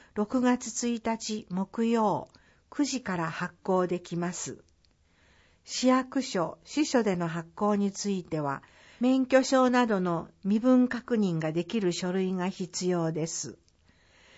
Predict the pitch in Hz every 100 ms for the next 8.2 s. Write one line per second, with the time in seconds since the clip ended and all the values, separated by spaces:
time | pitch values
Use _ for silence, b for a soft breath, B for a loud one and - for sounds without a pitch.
0 | b b 240 233 - 269 247 185 165 151
1 | 143 - _ _ - 196 _ - - 247
2 | 180 147 - 180 202 233 - 202 170 147
3 | 135 135 - - - _ _ _ _ _
4 | _ _ _ _ _ _ b b b b
5 | b b b b - 277 269 269 262 247
6 | 254 247 247 233 247 226 247 233 190 175
7 | - 160 160 185 196 202 202 202 196 196
8 | 196 190